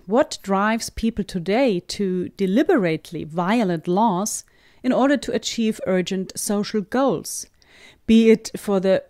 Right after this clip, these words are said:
preservation of a forest, be it for social justice, or be it for climate protection?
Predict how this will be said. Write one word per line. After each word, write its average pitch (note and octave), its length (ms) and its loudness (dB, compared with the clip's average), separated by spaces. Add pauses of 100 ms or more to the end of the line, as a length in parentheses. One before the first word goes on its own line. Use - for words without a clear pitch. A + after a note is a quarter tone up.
preservation F#3+ 640 0
of F#3 160 -6
a F#3 40 -6
forest, A3 680 -2 (420)
be G#3+ 240 4
it F#3+ 300 -4
for - 180 -8
social F#3 420 -4
justice, G#3+ 680 -6
or A#3+ 260 0
be G#3+ 260 0
it F#3+ 120 0
for F#3+ 180 -8
climate C4 480 -2
protection? - 680 -12